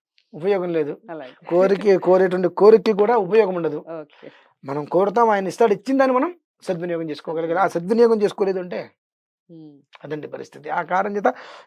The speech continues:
Speaker 1: ఎలా కోరుకోవాలి అని అంటే, మనస్ఫూర్తిగా, "భగవంతుడా, ఈ జీవితం నాకు ఇలానే సంతోషంగా ఉండేటట్టు చూడు తండ్రి" అంటే, అని వాడు ఏం కోరుకోవట్లేదు. కాబట్టి వాడికి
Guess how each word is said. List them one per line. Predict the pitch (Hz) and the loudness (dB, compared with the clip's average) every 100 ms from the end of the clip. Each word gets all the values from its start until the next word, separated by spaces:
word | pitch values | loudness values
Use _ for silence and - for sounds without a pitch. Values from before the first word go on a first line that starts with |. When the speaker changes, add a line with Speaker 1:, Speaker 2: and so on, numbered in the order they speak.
| - | 0
Speaker 1:
ఎలా | 156 208 | 6 6
కోరుకోవాలి | 208 214 190 202 196 196 | 6 4 6 6 6 6
అని | 190 | 2
అంటే, | 185 185 214 | -4 -6 -4
మనస్ఫూర్తిగా, | 170 196 - 214 180 214 | -4 -8 -8 -10 -6 -6
"భగవంతుడా, | 180 160 190 196 180 196 277 - _ - _ - | -4 -4 -4 -4 -2 0 0 -6 _ -20 _ -8
ఈ | 180 226 | -2 -2
జీవితం | 170 202 220 220 240 | -2 -4 -2 0 4
నాకు | 214 190 | 2 4
ఇలానే | 190 208 220 | 4 4 2
సంతోషంగా | 185 190 190 214 190 208 208 | -2 -4 -2 -2 0 0 0
ఉండేటట్టు | 185 185 180 180 | 0 -2 -4 -4
చూడు | 175 165 | -4 -4
తండ్రి" | 175 170 180 | -4 -4 -6
అంటే, | 170 240 247 147 - _ _ 208 151 _ _ _ _ _ - | -4 -2 -2 -6 -14 _ _ _ -20 _ _ _ _ _ -2
అని | 170 | 2
వాడు | 160 139 123 - | 2 2 -4 -6
ఏం | 170 175 170 | -4 -4 -4
కోరుకోవట్లేదు. | 165 160 160 156 143 160 254 _ - _ - | -6 -4 -6 -6 -8 -8 -10 _ -20 _ -6
కాబట్టి | 190 196 208 | -4 0 2
వాడికి | 180 190 208 190 214 - | 6 6 6 2 -4 -8